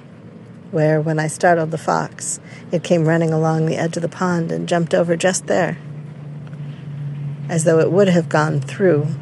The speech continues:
had it been open. So this time, I opened the gate and came down toward the water's edge.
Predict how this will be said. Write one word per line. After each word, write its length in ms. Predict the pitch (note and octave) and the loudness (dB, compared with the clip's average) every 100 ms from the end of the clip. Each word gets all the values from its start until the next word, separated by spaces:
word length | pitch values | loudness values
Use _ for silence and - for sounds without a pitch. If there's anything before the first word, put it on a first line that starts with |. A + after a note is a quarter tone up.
| - | -8
had 180 | - D#3 | -2 0
it 100 | D3 | 0
been 140 | E3+ D#3+ | -2 -2
open. 400 | D3 D3 D#3 C3 - - - - - - - - - - - - - - - - - - - - B2+ - - - - - - - - - - - - - - - - - - - - - - - | -2 -4 -6 -6 -8 -10 -10 -10 -10 -10 -10 -8 -8 -8 -10 -10 -10 -10 -8 -8 -8 -10 -10 -8 -8 -10 -12 -14 -14 -14 -14 -16 -16 -16 -16 -16 -16 -14 -14 -14 -14 -16 -16 -16 -14 -16 -16 -14
So 200 | - E3+ | -4 -2
this 220 | D#3+ G3+ - | 2 2 2
time, 440 | F3+ C#3+ D3 D#3+ - - - D#3 | 0 -2 -2 -8 -10 -16 -10 -2
I 140 | D#3+ | 2
opened 300 | E3 D3+ D#3 | 2 2 0
the 100 | E3+ | 0
gate 300 | D#3+ D#3+ - - - - - - - - - - - - - | 0 0 0 -8 -16 -14 -14 -14 -14 -14 -14 -14 -14 -12 -4
and 160 | D#3+ | -2
came 280 | - E3+ D#3+ | 0 2 4
down 280 | E3 D#3+ D#3+ | 4 2 2
toward 240 | - E3+ | 0 -2
the 80 | F3+ | 0
water's 420 | E3+ - - F3 | 0 -2 -2 0
edge. 460 | - - - - | 0 -2 -4 -8